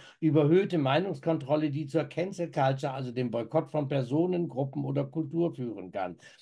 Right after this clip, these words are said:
Das ist das erste Hörbuch, bei dem ich nicht einschlafen kann, weil ich total wütend bin.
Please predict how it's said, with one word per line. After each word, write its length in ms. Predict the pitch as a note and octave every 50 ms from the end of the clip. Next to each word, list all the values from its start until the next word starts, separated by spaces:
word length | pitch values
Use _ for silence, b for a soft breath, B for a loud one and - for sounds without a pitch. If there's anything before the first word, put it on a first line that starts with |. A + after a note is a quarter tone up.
| B B
Das 160 | - C#3 C3+ C3+
ist 100 | C3+ -
das 140 | E3 D3+ C#3
erste 500 | - D#3 F3 F#3+ G#3 G3+ - G3 F3 D3
Hörbuch, 460 | D#3+ E3+ E3+ F3 F3 F#3+ G#3 F#3 C#3
bei 140 | - D3 C#3+
dem 160 | C#3 D3+ D3
ich 120 | C#3 -
nicht 260 | - G#3 G#3+ E3+ - B2+
einschlafen 520 | A#2 A2+ G#2 F#2 G2+ G2+ F#2+ G2 G2+ A2
kann, 380 | G#2+ A#2+ A#2+ B2+ D3 F3 E3+ B B B B B
weil 160 | - C3+ C3+ C3+
ich 80 | C3+
total 340 | - C#3+ C#3 D3+ D3 C3+ C3
wütend 300 | E3 E3+ - B2 G#2+ -
bin. 260 | - D#2 D2+ - -